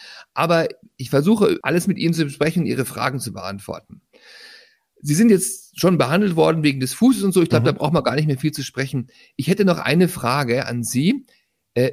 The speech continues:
Speaker 1: wie denken Sie denn über das Rauchen?
Speaker 2: Ja, also ich rauche schon ab und zu.
Speaker 1: Mhm.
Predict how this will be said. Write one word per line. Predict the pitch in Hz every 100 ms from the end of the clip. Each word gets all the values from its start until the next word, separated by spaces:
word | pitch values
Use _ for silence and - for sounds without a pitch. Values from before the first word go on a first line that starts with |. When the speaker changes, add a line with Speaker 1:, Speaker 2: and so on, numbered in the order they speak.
| -
Speaker 1:
wie | 131
denken | 131 190 240
Sie | 175
denn | 165 -
über | 135
das | 131 127 123
Rauchen? | 101 - 101 _ _ _ _ -
Speaker 2:
Ja, | 107 90
also | 92
ich | 90 - -
rauche | 95 90
schon | - 131
ab | 85 87
und | 87
zu. | - 87 - _ _ _ _ _ -
Speaker 1:
Mhm. | 120 110 196